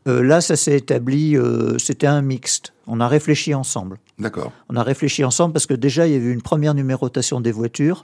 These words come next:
Speaker 2: Ouais.
Speaker 1: mais, euh, qui était pas dans le bon sens. C'est-à-dire qu'elle était partie de la queue, puisque seule la queue était accessible au départ.
Speaker 2: Oui.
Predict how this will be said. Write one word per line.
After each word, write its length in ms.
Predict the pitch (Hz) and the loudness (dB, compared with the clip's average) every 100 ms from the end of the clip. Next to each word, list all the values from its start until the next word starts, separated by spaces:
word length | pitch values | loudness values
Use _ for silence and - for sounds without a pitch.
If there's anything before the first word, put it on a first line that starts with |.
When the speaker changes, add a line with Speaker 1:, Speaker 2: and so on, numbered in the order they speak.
| _ | _
Speaker 2:
Ouais. 240 | 85 76 - - _ _ | -10 -8 -8 -14 _ _
Speaker 1:
mais, 480 | 117 127 143 165 - - | -4 0 2 2 -2 -4
euh, 120 | 123 | -4
qui 160 | 120 - | -6 -8
était 200 | 120 127 | -6 -4
pas 160 | - 127 | 0 0
dans 100 | 120 | 0
le 60 | |
bon 180 | 113 123 | -2 -2
sens. 420 | 123 123 98 - _ _ _ _ _ - | 0 -2 -4 -14 _ _ _ _ _ -8
C'est-à-dire 180 | - 110 | -4 -2
qu'elle 120 | 117 | -2
était 180 | 107 117 | -2 -2
partie 320 | 120 - 131 | -4 -2 -4
de 60 | 113 | -2
la 120 | 113 | -2
queue, 160 | - 170 | 0 0
puisque 320 | - - 117 | 0 -2 0
seule 220 | - 127 | 0 0
la 100 | 117 | -2
queue 180 | - 131 | -2 -2
était 160 | 117 113 | -2 -4
accessible 520 | - 107 - - 104 | -6 -6 -6 -8 -12
au 40 | |
départ. 260 | 101 87 | -12 -8
Speaker 2:
Oui. 100 | 82 | -6